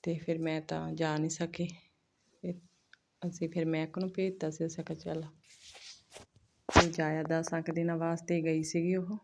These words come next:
ਕਿਉਂਕਿ ਉਹਦੀ ਵੀ ਫਿਰ ਪੜ੍ਹਾਈ ਆ, ਜ਼ਿਆਦਾ ਟਾਈਮ ਨਹੀਂ ਰਹਿ ਸਕਦੀ ਸੀਗੀ। ਤੇ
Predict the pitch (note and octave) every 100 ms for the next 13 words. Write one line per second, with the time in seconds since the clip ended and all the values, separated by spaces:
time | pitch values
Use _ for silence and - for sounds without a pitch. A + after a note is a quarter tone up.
0 | - F3 E3+ F3 E3 D#3+ F#3 F#3+ F#3+ F3
1 | E3+ E3+ F#3+ G3 E3+ D#3+ E3 D#3+ D#3+ E3
2 | D#3+ D#3+ D#3+ D#3+ D#3+ E3 G3 F3+ F3 F3+
3 | G#3+ A3+ C4+ - _ _ _ _ _ _
4 | _ -